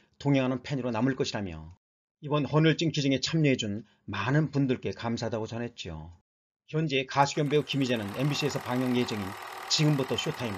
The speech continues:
촬영 중에 있습니다. 삼월 십일 일에서 십삼 일까지 블루스퀘어 마스터카드 홀에서 별 그대 서울 앵콜 콘서트로 팬들을 만나고 있습니다. 김희재 화이트데이 맞아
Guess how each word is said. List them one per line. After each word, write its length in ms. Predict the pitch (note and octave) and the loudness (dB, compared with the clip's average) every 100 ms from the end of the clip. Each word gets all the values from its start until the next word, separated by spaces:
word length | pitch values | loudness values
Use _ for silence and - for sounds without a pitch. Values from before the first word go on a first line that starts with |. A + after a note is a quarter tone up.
| - | -6
촬영 300 | - D3+ C3 | -4 -2 -2
중에 140 | B2 | -4
있습니다. 300 | A2+ G#2 F2 D#2+ D#2+ - _ _ _ - | -4 -8 -10 -10 -12 -16 _ _ _ -18
삼월 280 | - D#3 D#3 | -4 0 0
십일 260 | - E3 D3 | 0 0 0
일에서 240 | C#3 B2 | 0 0
십삼 460 | A#2+ - - D#3+ C3+ | -2 -4 -2 0 0
일까지 460 | B2 G2+ F2+ F#2 - | 0 -4 -6 -10 -2
블루스퀘어 540 | D3 C#3+ - C3 G2 | 0 0 0 -2 -2
마스터카드 540 | G2 A#2 C#3+ - C#3 | -2 -4 -6 -2 0
홀에서 500 | C3 B2 G2+ F#2 F#2 - - _ | 0 -2 -2 -6 -10 -14 -20 _
별 300 | - C#3+ C#3+ | 6 8 6
그대 420 | C#3 - G#2+ E2 E2 _ - | 2 -4 -4 -4 -10 _ -6
서울 320 | - C3+ C#3+ | 2 2 2
앵콜 320 | B2+ C3 C#3 C#3 | 0 -2 -2 -2
콘서트로 640 | D3 - - F#2+ F2 G2+ _ _ - | -2 -2 -6 -8 -8 -10 _ _ -6
팬들을 300 | C#3+ A2+ G#2 | -4 -2 -4
만나고 260 | G#2+ G#2 | -4 -4
있습니다. 580 | A#2 - A2 E2+ E2 G2 _ _ _ _ _ _ - | -6 -6 -6 -8 -12 -18 _ _ _ _ _ _ -4
김희재 420 | D#3+ D3+ A#2+ A2 - | -2 0 0 -4 -4
화이트데이 500 | D#3+ D#3 - D3 C#3+ | -2 -2 0 0 2
맞아 480 | B2 G#2+ F2+ F2+ | 2 0 -6 -12